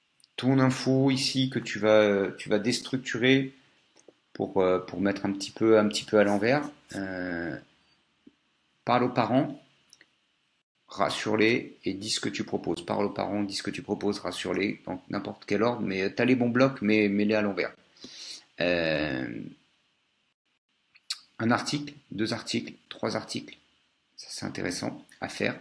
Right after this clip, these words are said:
n'hésite pas à me solliciter pour ça. Euh, tes expériences, en mettant un petit peu plus de blabla, euh, en professeur des écoles, et cetera.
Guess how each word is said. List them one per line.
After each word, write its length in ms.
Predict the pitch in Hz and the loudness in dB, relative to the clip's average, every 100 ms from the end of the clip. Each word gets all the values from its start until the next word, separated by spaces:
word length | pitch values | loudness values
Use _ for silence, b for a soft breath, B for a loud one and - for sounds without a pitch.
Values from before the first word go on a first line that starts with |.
| - | -8
n'hésite 320 | 101 98 98 | -6 -6 -6
pas 120 | - | -6
à 20 | 101 | -4
me 60 | |
solliciter 560 | 95 - 87 - - 95 | -4 -6 -8 -8 -8 -8
pour 220 | 98 - | -6 -4
ça. 300 | 127 139 B B B B B _ 101 | -4 -4 B B B B B _ -4
Euh, 400 | 104 95 95 95 - | -2 0 -2 -4 6
tes 200 | 170 135 | 6 6
expériences, 720 | 131 98 90 - 147 - - | 2 0 0 0 -2 -4 -8
en 100 | 113 | -4
mettant 340 | 104 104 104 101 | -2 -2 -4 -4
un 100 | 101 | -4
petit 180 | - | -8
peu 160 | - 104 | -6 -6
plus 200 | - 110 | -6 -4
de 100 | 101 | -2
blabla, 560 | 92 90 87 95 98 87 | 2 2 2 0 0 0
euh, 280 | 69 60 - - _ | -2 -6 -10 -20 _
en 180 | - 87 | -8 -6
professeur 560 | 85 - - 90 - 92 | -6 -10 -8 -6 -4 -2
des 240 | 87 87 | -2 -4
écoles, 300 | 87 87 90 | -4 -2 -2
et 100 | - | -4
cetera. 720 | - - - 110 147 - | -8 -10 -6 -2 -2 -4